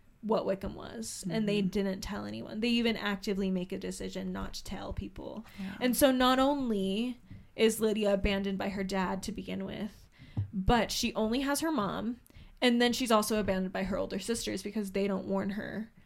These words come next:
Speaker 2: Mm-hmm.
Speaker 1: about the dangers. Lizzie even talks to her dad saying she shouldn't go to Brighton because of this and this and this.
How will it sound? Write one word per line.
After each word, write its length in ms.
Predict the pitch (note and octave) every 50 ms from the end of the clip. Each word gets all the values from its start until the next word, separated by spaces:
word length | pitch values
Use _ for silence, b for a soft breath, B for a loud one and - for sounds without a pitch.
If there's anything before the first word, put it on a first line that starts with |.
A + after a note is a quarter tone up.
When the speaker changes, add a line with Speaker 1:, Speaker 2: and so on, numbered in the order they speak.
| - F#3
Speaker 2:
Mm-hmm. 160 | F3 E3+ F3
Speaker 1:
about 240 | F#3+ F#3 G3+ F#3+ F3
the 80 | F3 G3
dangers. 540 | G3 G3+ G3 F#3+ F#3+ G3 G3 G3+ G3 G#3+ G3
Lizzie 240 | B3 C#4+ D#4+ D#4 A4+ F4+
even 260 | B3+ C#4 C4+ D4 B3+
talks 240 | C4+ C4+ C4 C4+ -
to 100 | C#4 B3+
her 120 | A#3+ G#3+
dad 300 | G3+ G#3 G3+ G#3 G#3+ G3
saying 260 | G3 - G3+ G3+ G#3 G#3
she 180 | G3 - G#3+
shouldn't 300 | G3 F#3+ - G3+ G3 F#3+
go 80 | F#3+ F#3+
to 80 | F#3+
Brighton 380 | F#3 - F3+ F3+ F3 F3+ F#3+ F3+
because 240 | E3+ F3 - F#3 F#3
of 80 | F#3
this 180 | F#3+ F#3 E3+ -
and 100 | F#3+ F#3+
this 160 | F#3+ F#3 F#3
and 120 | F#3+ F#3+ F#3+
this. 200 | F#3+ F#3+ F#3+